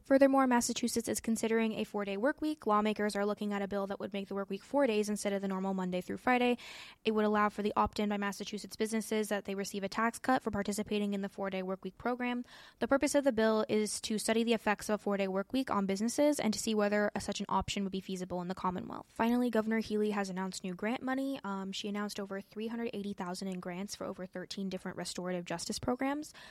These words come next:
These programs are meant to bring those who are victims of harm together to heal and also to come up with solutions to help harbor a better future where all parties involved in harm can heal. It is a major community-based inv-, investment that is seen as a way to improve public safety throughout the Commonwealth.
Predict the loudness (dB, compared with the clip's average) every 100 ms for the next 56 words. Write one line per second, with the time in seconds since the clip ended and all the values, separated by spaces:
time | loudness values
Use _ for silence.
0 | -16 -2 0 2 2 4 4 4 2 0
1 | 0 0 2 0 0 -2 -4 -4 -2 -4
2 | -4 -4 -2 -4 -4 -4 -4 -6 -2 2
3 | 2 2 -2 -4 -8 -4 -4 -4 -4 -4
4 | -4 -4 -4 -6 -6 -4 -6 -2 -2 0
5 | -2 -2 -6 -4 -6 0 0 0 -4 -6
6 | -2 0 2 2 2 -2 0 -2 -2 -8
7 | -4 -2 -2 -6 -8 -8 -8 -10 -14 -20
8 | -16 2 2 4 0 -2 -4 -4 -2 0
9 | -2 -2 -4 -4 -4 -4 -4 -4 -6 -4
10 | -6 -6 -4 -4 -4 -6 -6 -8 -6 -6
11 | -6 -4 -6 -4 -4 -2 -2 -2 -4 -4
12 | -6 -6 -8 -10 -12 -12